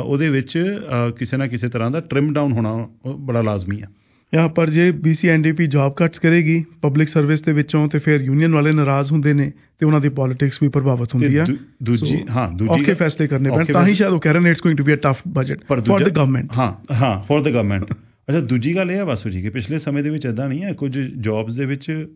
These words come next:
Speaker 1: ਕਟੌਤੀ ਹੋਈ ਵੀ ਆ। ਸਰਕਾਰ ਦਾ ਇਹ ਕਹਿਣਾ ਵੀ ਹਜ਼ਾਰ ਕੁ ਬੰਦੇ ਦੇਖੋ ਐਟ੍ਰਿਸ਼ਨ ਕਰਕੇ ਤੇ ਹੋਰ ਦੇਖੋ ਛੱਡ ਗਏ ਨੇ, ਪਰ ਇੱਕ ਜਿਹੜੀ ਹੋਰ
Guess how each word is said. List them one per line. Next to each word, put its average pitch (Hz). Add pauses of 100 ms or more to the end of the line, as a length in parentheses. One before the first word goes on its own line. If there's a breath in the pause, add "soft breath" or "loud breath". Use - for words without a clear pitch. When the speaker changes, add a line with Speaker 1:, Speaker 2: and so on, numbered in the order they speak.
Speaker 1:
ਕਟੌਤੀ 123
ਹੋਈ 113
ਵੀ 165
ਆ। - (460 soft breath)
ਸਰਕਾਰ 123
ਦਾ 147
ਇਹ 143
ਕਹਿਣਾ 143
ਵੀ 156
ਹਜ਼ਾਰ 120
ਕੁ 123
ਬੰਦੇ 123
ਦੇਖੋ 117
ਐਟ੍ਰਿਸ਼ਨ 113
ਕਰਕੇ 117
ਤੇ 113
ਹੋਰ 107
ਦੇਖੋ 107
ਛੱਡ 101
ਗਏ 113
ਨੇ, 113 (600 soft breath)
ਪਰ 165
ਇੱਕ 165
ਜਿਹੜੀ 220
ਹੋਰ 160